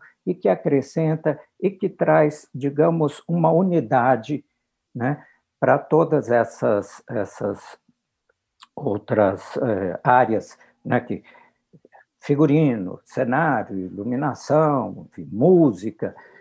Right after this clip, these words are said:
eh, a gente tem, tem uma maneira de, talvez, uma visão onde, onde não tem muito espaço,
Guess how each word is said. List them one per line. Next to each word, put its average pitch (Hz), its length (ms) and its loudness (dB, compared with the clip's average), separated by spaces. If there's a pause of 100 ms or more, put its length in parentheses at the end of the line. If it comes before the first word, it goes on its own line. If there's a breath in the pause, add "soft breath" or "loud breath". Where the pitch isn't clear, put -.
(240 loud breath)
eh, 95 880 -2 (540)
a 101 160 -6
gente 98 460 -4
tem, 110 580 -2
tem 107 240 -2
uma 110 200 0
maneira 110 600 -2
de, 92 480 -10 (1040)
talvez, 120 580 0
uma 123 360 2
visão 113 760 0 (440 soft breath)
onde, 143 640 0
onde 127 680 -4 (480)
não 139 280 0
tem 185 280 2
muito 165 420 0
espaço, - 1080 -2